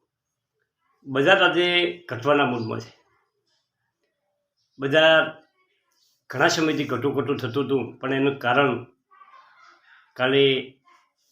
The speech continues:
થોડુંક બજાર ઘટ્યું છે, પણ આજ અત્યારથી વિશેષ ઘટશે. એમાં ત્રણ મુખ્ય કારણો છે કે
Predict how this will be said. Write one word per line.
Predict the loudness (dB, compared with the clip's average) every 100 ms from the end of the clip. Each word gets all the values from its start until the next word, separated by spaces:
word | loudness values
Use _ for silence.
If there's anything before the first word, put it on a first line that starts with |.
| _ -20 _ _ _
થોડુંક | -6 -6 -4
બજાર | -2 -2
ઘટ્યું | -2 -4 -4
છે, | -4
પણ | -2 -2
આજ | -2
અત્યારથી | -4 -4 -4 -4 -6 -8
વિશેષ | -8 -8 -10
ઘટશે. | -12 -16 -20 _ _ _ _ _ _ _ _ _ _ _ _
એમાં | -4 0 2 2 0 0
ત્રણ | 2 4
મુખ્ય | 2 -2
કારણો | 0 2 4 2
છે | 2 -2 -2 -8 _ _ _ _ _ _ _ _ _ _
કે | _